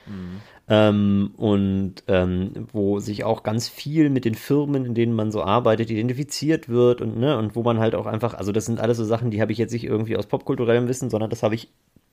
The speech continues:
Speaker 2: großenteils irgendwie von meiner, äh, Japanischlehrerin mal erzählt bekommen. Und die sagte, ähm, es ist zum Beispiel in Japan sehr üblich, dass man keine Freunde hat. Äh, man hat Kollegen.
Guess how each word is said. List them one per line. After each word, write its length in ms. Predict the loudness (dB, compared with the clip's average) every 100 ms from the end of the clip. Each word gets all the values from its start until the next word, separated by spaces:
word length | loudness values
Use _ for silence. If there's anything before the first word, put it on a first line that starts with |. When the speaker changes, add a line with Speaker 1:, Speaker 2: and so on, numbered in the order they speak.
| _ -6
Speaker 2:
großenteils 600 | 2 2 2 2 2 2
irgendwie 240 | -2 -2
von 160 | 0 2
meiner, 300 | 4 4 2 -4 -20 -20 -2
äh, 240 | 4 6 8
Japanischlehrerin 720 | 6 4 2 4 4 4 2
mal 120 | 2
erzählt 340 | 0 -2 -4 -4
bekommen. 300 | -6 -6 -6
Und 120 | -4
die 60 | 2
sagte, 420 | 2 4 4 2 -4 -20 -8
ähm, 200 | -2 0
es 140 | 0 -2
ist 140 | -2
zum 80 | 0
Beispiel 300 | 0 0 -2
in 60 |
Japan 320 | 0 2 2 4
sehr 200 | 4 4
üblich, 300 | 2 0 0
dass 160 | 0
man 140 | -2 0
keine 220 | 2 0
Freunde 440 | 4 6 8 6
hat. 260 | 4 -4 -16 _ _ _ _
Äh, 120 | -2 0
man 160 | 0
hat 140 | 0 2
Kollegen. 520 | 6 8 8 4 -2